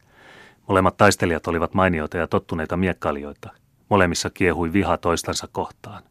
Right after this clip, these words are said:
Läsnäolijat odottivat hauskaa huvitusta, eivätkä siinä erehtyneetkään.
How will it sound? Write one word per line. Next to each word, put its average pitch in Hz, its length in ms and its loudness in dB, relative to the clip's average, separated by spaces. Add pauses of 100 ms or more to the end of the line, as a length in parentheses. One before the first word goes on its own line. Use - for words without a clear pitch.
(640)
Läsnäolijat 90 540 4
odottivat 90 440 0
hauskaa 98 400 4
huvitusta, 92 560 -2 (240)
eivätkä 98 320 -2
siinä 98 340 4
erehtyneetkään. 92 800 -2